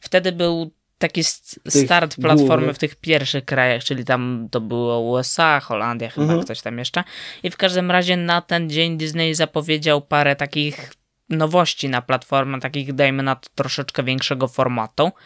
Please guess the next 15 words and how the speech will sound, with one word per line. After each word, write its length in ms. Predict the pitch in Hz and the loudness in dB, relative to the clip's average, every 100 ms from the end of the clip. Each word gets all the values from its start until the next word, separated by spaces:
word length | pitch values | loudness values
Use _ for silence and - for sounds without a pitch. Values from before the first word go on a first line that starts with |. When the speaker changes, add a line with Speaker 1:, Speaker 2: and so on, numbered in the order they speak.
| - - _ _ - | -20 -20 _ _ -6
Speaker 1:
Przynajmniej 480 | 170 165 151 151 | 0 2 2 2
tak 200 | 143 143 - | 2 0 -2
sugeruję. 800 | 156 151 147 135 135 156 170 160 | 0 4 4 4 4 2 2 2
Ja 240 | 151 147 | 2 2
mam 360 | 147 139 139 135 | 0 -2 -2 -4
co 100 | 143 | -6
do 120 | 139 | -4
tego 260 | 131 135 135 | -4 -2 -2
własne 580 | 127 131 123 - 135 123 | 2 2 2 -2 -4 -4
takie 360 | 127 - 131 | -8 -4 -4
przemyślenia, 840 | - - 135 135 - 135 135 151 151 | -4 -6 -4 -4 -4 -4 -2 -2 -2
zaraz 260 | 135 135 | -2 -2
się 120 | - | -4
nimi 220 | 135 135 127 | -4 -6 -4
podzielę. 480 | 135 131 135 160 | -4 0 0 0